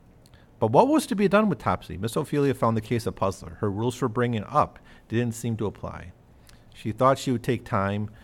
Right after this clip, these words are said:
to think of it, and by way of gaining time, in the hopes of some indefinite moral virtue supposed to be inherent in the darker closets, Miss Ophelia shut Topsy up in one till she arranged her ideas further on the subject, end quote.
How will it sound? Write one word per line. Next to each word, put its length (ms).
to 80
think 220
of 100
it, 280
and 180
by 280
way 220
of 100
gaining 300
time, 380
in 80
the 60
hopes 240
of 80
some 200
indefinite 460
moral 240
virtue 440
supposed 580
to 40
be 120
inherent 360
in 80
the 60
darker 320
closets, 540
Miss 180
Ophelia 460
shut 300
Topsy 560
up 240
in 140
one 220
till 160
she 180
arranged 320
her 100
ideas 380
further 360
on 120
the 60
subject, 420
end 140
quote. 200